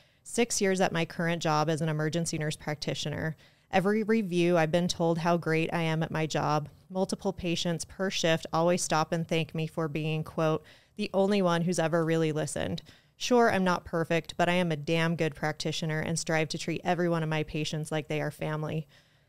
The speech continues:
Thankfully, I saw the writing on the wall in the hospital several years ago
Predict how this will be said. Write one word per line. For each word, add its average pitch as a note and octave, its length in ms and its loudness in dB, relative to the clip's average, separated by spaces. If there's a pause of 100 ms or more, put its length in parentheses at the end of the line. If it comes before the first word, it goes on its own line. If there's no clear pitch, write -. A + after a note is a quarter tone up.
(140)
Thankfully, A3+ 500 2
I F3+ 120 2
saw F3+ 240 4
the F3+ 120 4
writing E3+ 320 4
on E3 120 0
the E3 60 2
wall D#3 300 2
in E3 60 0
the D#3+ 80 -2
hospital D#3+ 460 -2
several E3 420 -2
years D#3 260 -2
ago D#3 400 -2